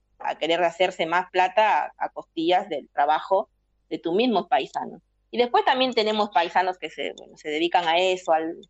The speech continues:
al trabajo cotidiano en las casas, la, las mujeres, o sea, son amas de casa. También tenemos, este, que se dedican al comercio ambulatorio, a la venta de ropa. Mira, en Once tenemos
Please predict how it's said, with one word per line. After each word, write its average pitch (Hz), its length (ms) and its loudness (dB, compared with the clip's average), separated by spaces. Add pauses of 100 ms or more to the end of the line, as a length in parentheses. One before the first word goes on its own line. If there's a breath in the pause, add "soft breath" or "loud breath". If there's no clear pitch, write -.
al - 280 -6
trabajo 170 1040 0
cotidiano 381 520 0
en 180 80 0
las 170 120 0 (100)
casas, 220 720 2
la, 160 220 -4 (260)
las 170 140 -12
mujeres, 202 760 0
o - 920 -20
sea, 170 140 2 (140)
son 180 180 0
amas 175 260 2
de 156 120 -4
casa. 190 800 0 (100)
También 180 560 -6
tenemos, 180 420 -4
este, 165 260 -8
que 170 100 -14
se 165 120 -6
dedican 185 360 0
al 175 120 -2
comercio 180 400 0
ambulatorio, 165 840 0
a 156 80 2
la 160 120 2
venta 185 320 2
de 165 120 0
ropa. 185 300 2
Mira, 190 200 0
en 175 100 -4
Once 226 420 0
tenemos 180 420 -4